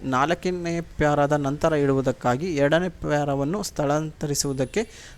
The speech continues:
ಪರಿಣಾಮಕಾರಿಯಾದ ವಿಧಾನವೆಂದರೇನು, ವೆಂದರೆ? In word processing, an efficient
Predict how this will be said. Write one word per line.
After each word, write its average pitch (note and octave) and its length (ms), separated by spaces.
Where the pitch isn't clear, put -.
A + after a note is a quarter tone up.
ಪರಿಣಾಮಕಾರಿಯಾದ D3+ 920
ವಿಧಾನವೆಂದರೇನು, B2+ 1200
ವೆಂದರೆ? C3+ 420
In D#3 100
word D#3 300
processing, D#3+ 520
an C#3+ 220
efficient F#3 360